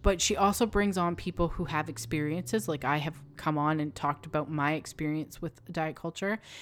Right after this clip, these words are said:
and she's really big on autonomy and making decisions for yourself and how to come to a place where you are making those decisions for yourself, uh, without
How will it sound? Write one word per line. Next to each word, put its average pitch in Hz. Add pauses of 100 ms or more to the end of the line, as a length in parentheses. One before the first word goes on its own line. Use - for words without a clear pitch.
(280)
and 185
she's 196
really 240
big 196
on 175
autonomy 151
and 156
making 185
decisions 170
for 160
yourself 147 (420)
and 160
how 175
to 185
come 240
to 294
a 233
place 180
where 170
you 160
are 156
making 202
those 156
decisions 139
for 147
yourself, 139 (580)
uh, 156 (880)
without 202